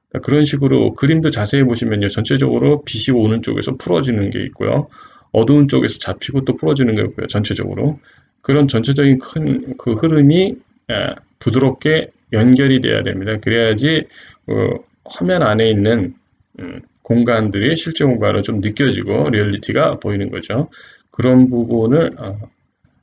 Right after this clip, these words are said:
시청자분들도 이, 이제 빠른 배속이니까 천천히 이제 느린 배속으로서 만약에 이제 같이 이제 따라 그려보시면서 생각을 조금씩 염두에 두시면은, 어, 많은, 어,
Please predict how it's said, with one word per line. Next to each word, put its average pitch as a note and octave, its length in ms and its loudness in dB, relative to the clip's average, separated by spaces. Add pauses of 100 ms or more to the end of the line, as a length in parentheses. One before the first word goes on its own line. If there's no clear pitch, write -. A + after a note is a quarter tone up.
(160)
시청자분들도 G#2 1200 -2 (100)
이, G2+ 460 -4
이제 G2+ 200 -6
빠른 E3 240 0
배속이니까 A2+ 680 -2
천천히 C#3 420 0
이제 A2 140 -2
느린 A2 240 0
배속으로서 G#2 440 -2
만약에 G2+ 360 -2
이제 G#2 220 -2
같이 - 380 -6
이제 G#2 220 -4
따라 B2 300 -2
그려보시면서 G#2+ 800 -4
생각을 C#3 400 -6
조금씩 - 360 -6
염두에 G2+ 260 -2
두시면은, G#2+ 640 -2 (520)
어, F#2 160 -10
많은, G2 640 -4
어, F2+ 240 -4